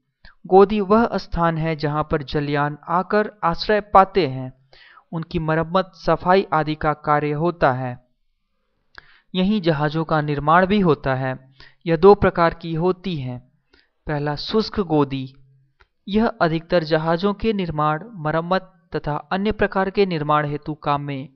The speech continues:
लाई जाती हैं। इसे पुनः दो वर्गों में रखा जा सकता है। अ, स्थिर शुष्क गोदी बेसिन के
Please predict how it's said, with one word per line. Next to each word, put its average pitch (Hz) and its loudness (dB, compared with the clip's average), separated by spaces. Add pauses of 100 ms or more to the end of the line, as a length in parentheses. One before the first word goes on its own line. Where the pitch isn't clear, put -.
लाई 143 -2
जाती 147 -4
हैं। 196 -2 (760)
इसे - -2
पुनः 208 2
दो 196 6
वर्गों 160 4
में 156 -2
रखा 143 -4
जा 175 0
सकता 139 -6
है। 131 -12 (1800)
अ, 147 2 (600)
स्थिर 220 4
शुष्क 214 -2
गोदी 139 0 (840)
बेसिन 185 -2
के 220 -2